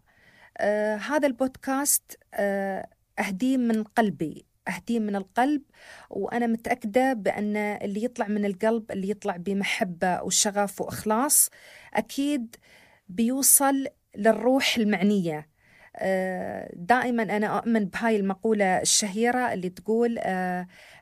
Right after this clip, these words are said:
"المعلم، آه، يظهر عندما يكون التلميذ جاهز". وأنا متأكدة أن هذا البودكاست بيوصل للناس الجاهزين،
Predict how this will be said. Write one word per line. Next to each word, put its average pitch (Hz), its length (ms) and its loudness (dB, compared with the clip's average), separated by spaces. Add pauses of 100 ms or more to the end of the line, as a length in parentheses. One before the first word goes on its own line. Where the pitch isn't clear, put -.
"المعلم، 254 960 0 (300)
آه، 185 320 -2
يظهر 269 640 0 (100)
عندما 233 380 2
يكون 226 600 0
التلميذ 202 600 0 (120)
جاهز". 175 680 0 (460)
وأنا 254 380 0
متأكدة 254 840 0
أن 208 140 -2
هذا 214 280 -2
البودكاست 214 840 -4 (460)
بيوصل 277 840 0 (180)
للناس 240 840 2
الجاهزين، 220 960 0